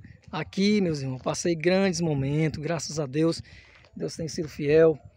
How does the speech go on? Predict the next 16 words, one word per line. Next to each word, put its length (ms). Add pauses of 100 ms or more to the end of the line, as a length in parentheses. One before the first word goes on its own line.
(300)
E 200
hoje 240
aqui 100
está 160
desenvolvido, 920 (360)
praticamente 480
desenvolvido, 580 (480)
né? 160
A 60
Vila 160
Machado, 760 (540)
né? 180
Praticamente 540
aqui 140
era 120
abandonado. 920